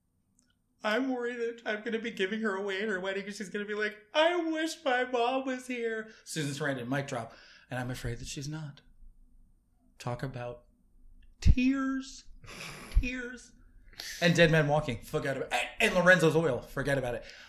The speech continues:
Our chemistry teacher in tenth grade made us watch that for the science because her son has, like, an incurable, like, genetic disease.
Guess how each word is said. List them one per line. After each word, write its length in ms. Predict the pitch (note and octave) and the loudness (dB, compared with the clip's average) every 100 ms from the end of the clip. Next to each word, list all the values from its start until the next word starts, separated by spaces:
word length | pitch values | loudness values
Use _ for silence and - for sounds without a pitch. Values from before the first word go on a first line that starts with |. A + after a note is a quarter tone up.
| - - | -8 4
Our 140 | D#3+ | 8
chemistry 420 | E3+ D#3 D#3+ F#3+ | 10 10 8 4
teacher 300 | F#3+ F#3+ G3+ | 4 4 2
in 80 | E3 | 0
tenth 260 | D3+ C#3+ - | 0 -2 0
grade 280 | C#3 D#3+ | 0 2
made 140 | C#3+ C3 | 0 0
us 120 | B2+ | -2
watch 300 | A2 A2+ - | -4 -4 -2
that 300 | E3 G3 - - - - | -2 -2 -8 -20 -20 -18
for 160 | - D#3 | 2 2
the 100 | C3+ | 4
science 680 | - C#3 D3 G3 A3 - - - _ _ _ _ | 0 4 8 10 8 6 4 2 _ _ _ _
because 280 | C#3 D3 - | 4 6 10
her 260 | D#3 C3+ | 8 8
son 340 | - - D3 D#3 | -2 0 2 4
has, 200 | C#3+ B2+ | 2 2
like, 140 | C3 | 0
an 80 | C3+ | 0
incurable, 560 | C3 - C#3 C3 C3 A#2+ | 0 0 -2 -2 -4 -6
like, 220 | A#2 - _ _ - | -10 -12 _ _ -6
genetic 400 | D3 C3 B2+ - | -2 -2 -2 -6
disease. 500 | B2 B2+ C#3 E3 | -6 -6 -4 -6